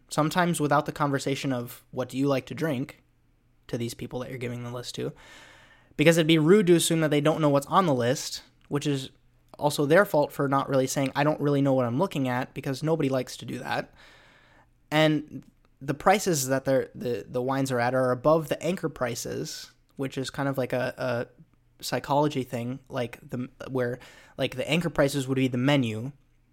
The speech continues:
So those are the prices that they have to compare to. Where, so if you have a main course dish at thirty-five dollars and then you see a bottle of wine for ninety, your anchor price is, is at thirty-five, so it immediately seems expensive in your head.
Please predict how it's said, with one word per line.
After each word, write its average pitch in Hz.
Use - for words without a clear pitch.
So 123
those 123
are 131
the 123
prices 127
that 127
they 131
have 123
to -
compare 143
to. 147
Where, -
so 120
if -
you 123
have 123
a 120
main 147
course 135
dish 127
at -
thirty-five 139
dollars 127
and 131
then 120
you 117
see 127
a 117
bottle 120
of 113
wine 143
for 127
ninety, 127
your 131
anchor 170
price 131
is, 120
is 135
at -
thirty-five, 123
so 127
it 123
immediately 131
seems 120
expensive 127
in 127
your 131
head. 135